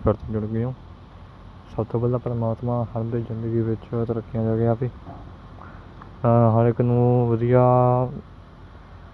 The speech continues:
ਸੁਭਾਅ ਵਿੱਚ ਮਿਠਾਸ ਲੈ ਕੇ ਆਵੇ। ਤੇ ਅੱਜ ਅਸੀਂ ਗੱਲ ਕਰਦੇ ਹਾਂ ਮੌਸਮ ਬਾਰੇ, ਕਿਉਂਕਿ ਅੱਜ ਫਿਰ ਤੋਂ ਮੌਸਮ, ਅਹ, ਵੈਸੇ ਸੀ ਕਿ ਇਕੱਤੀ ਤਰੀਕ ਦੀ ਰਾਤ ਨੂੰ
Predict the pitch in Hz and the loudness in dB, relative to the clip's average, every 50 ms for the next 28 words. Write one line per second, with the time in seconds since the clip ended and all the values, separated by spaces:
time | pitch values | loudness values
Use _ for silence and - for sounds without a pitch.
0 | - - - - - - - - - - 127 123 120 113 113 113 - - 120 120 | -16 -12 -8 -8 -6 -2 -2 -2 2 4 4 4 4 4 2 0 2 4 6 8
1 | 120 120 117 117 117 110 101 - - 117 113 113 113 113 113 110 120 120 120 117 | 8 8 6 4 4 2 2 2 2 2 4 6 6 4 4 4 4 2 2 2
2 | 120 123 120 - - - - - - - - - - - - - - - - - | 2 0 -2 -4 -8 -14 -14 -14 -14 -14 -16 -20 -20 -20 -20 -20 -20 -20 -20 -20
3 | - - - 113 110 113 113 110 - - 123 - - - 120 117 113 117 113 117 | -4 2 4 4 6 6 4 2 2 2 2 2 2 2 4 4 4 4 4 4
4 | 113 117 113 120 120 117 117 117 113 117 120 120 - - - - - - - - | 2 2 2 2 2 4 4 4 4 4 2 2 0 -4 -14 -20 -20 -20 -20 -20
5 | - - - - - - 117 113 110 107 117 120 117 120 120 123 127 123 - - | -20 -20 -20 -12 -2 2 6 6 6 8 6 6 6 6 6 4 2 0 -4 -12
6 | - - - - - - - - - - - - 131 127 135 139 131 - - - | -20 -20 -20 -20 -20 -20 -20 -20 -20 -8 -2 0 2 6 6 6 6 6 4 4
7 | - 127 123 - - 135 127 127 120 117 113 - - 127 127 127 127 131 127 123 | 4 4 4 4 2 0 2 4 4 4 4 4 2 2 2 2 2 0 0 -2
8 | 120 - - - - - 131 123 123 123 120 120 131 127 127 131 127 135 131 - | -4 -8 -16 -16 -8 -2 0 2 4 4 4 4 4 4 4 6 6 6 6 6
9 | - 117 - - 135 123 123 123 127 123 127 123 120 117 117 120 123 - 120 113 | 4 0 2 4 4 4 6 6 6 8 8 8 8 8 6 6 4 2 0 -2
10 | 113 | -2